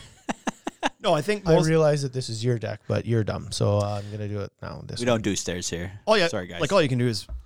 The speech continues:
Speaker 1: inform them of why that may not be the best use of space, and if they're insistent that that's what they want, then that's what they want.
Speaker 3: I know how you do it.
Speaker 2: Build what they
Speaker 3: You
Speaker 2: want.
Speaker 3: tell them the cost of the stairs versus the cost
Speaker 1: That
Speaker 3: of the
Speaker 1: sometimes will take care of it, too.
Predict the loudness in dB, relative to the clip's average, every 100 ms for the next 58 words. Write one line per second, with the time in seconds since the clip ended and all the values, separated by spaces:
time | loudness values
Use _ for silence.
0 | _ -10 -8 0 2 2 0 -2 -2 -2
1 | 0 -2 -6 -6 -6 -6 -8 -6 -6 -6
2 | -6 -6 -6 -4 -2 -2 -6 -6 -4 -4
3 | -4 -2 -4 -2 -4 -2 -2 -4 -6 -4
4 | -6 -6 -6 -6 -8 -8 -8 -8 _ -4
5 | 0 2 2 0 -2 -4 -8 -6 -4 -2
6 | -4 -4 -2 -4 -6 -2 -2 -2 -4 -6
7 | -2 0 2 0 -6 -8 -10 -8 -8 -4
8 | -4 -4 -6 -8 -8 -6 -8 -12 -12 -6
9 | -6 -6 -8 -8 -8 -4 -2 -4 -4 -6
10 | -4 -4 -4 -2 0